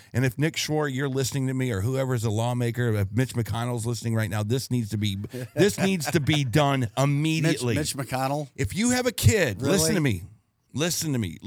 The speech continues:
Speaker 1: If anybody in this room can make this happen, it'll be Lizzie over here.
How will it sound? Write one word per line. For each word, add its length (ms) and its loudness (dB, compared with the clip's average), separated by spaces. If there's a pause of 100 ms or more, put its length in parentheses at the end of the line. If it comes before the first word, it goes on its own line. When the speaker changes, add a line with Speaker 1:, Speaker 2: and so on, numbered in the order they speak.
(500)
Speaker 1:
If 240 -8
anybody 380 0
in 80 -4
this 160 -6
room 140 -2
can 140 -4
make 140 -4
this 160 -8
happen, 220 0
it'll 100 0
be 120 -4
Lizzie 380 -4
over 140 -8
here. 260 -8